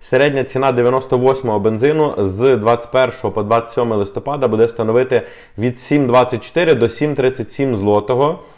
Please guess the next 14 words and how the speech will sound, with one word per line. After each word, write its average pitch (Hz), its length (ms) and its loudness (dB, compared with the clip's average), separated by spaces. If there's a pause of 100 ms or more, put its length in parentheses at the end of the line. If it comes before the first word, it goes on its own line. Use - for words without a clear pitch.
(200)
за 107 200 2
літр, 113 360 2
дев'яносто 120 440 0
п'ятого 135 340 2
бензину 101 420 0
шість 131 280 -8
сорок 110 240 0
дев'ять, 107 280 2
шість - 260 -8
шістдесят 101 540 -6
один 139 340 -2 (400)
злотого 135 440 0
за 127 160 2
літр, 139 400 0